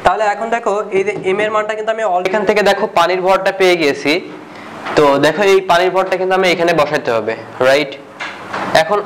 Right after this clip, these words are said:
আমার কথা হচ্ছে যে এইচ এর মানটা তো আমার দেওয়া, আমি কিন্তু সরাসরি চাইলে কিন্তু এইচ এর মানটা এটা বসাই দিতে পারছি না, তাহলে এইচ এর মানটা আমার কিভাবে বের করতে হবে? দেখো এতক্ষণ আমরা এত, আহ, গত লেকচারগুলোতে যে ভার কেন্দ্র related ইটের ক্ষেত্রে, একটা ইটের ক্ষেত্রে, একাধিক ইটের ক্ষেত্রে সেগুলো আমরা করেছি।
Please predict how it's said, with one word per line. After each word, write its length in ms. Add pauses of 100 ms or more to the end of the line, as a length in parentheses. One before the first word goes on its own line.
(160)
আমার 180
কথা 220
হচ্ছে 340
যে 140
এইচ 420
এর 80
মানটা 340
তো 120
আমার 240
দেওয়া, 260
আমি 180
কিন্তু 240
সরাসরি 420
চাইলে 300
কিন্তু 420 (280)
এইচ 220
এর 80
মানটা 240
এটা 120
বসাই 220
দিতে 180
পারছি 380
না, 200 (220)
তাহলে 200
এইচ 260
এর 60
মানটা 220
আমার 180
কিভাবে 240
বের 80
করতে 220
হবে? 260 (1040)
দেখো 320
এতক্ষণ 500
আমরা 500
এত, 240
আহ, 720
গত 220
লেকচারগুলোতে 840
যে 80
ভার 280
কেন্দ্র 260
related 460
ইটের 300
ক্ষেত্রে, 520
একটা 300
ইটের 180
ক্ষেত্রে, 320
একাধিক 400
ইটের 160
ক্ষেত্রে 280
সেগুলো 260
আমরা 140
করেছি। 480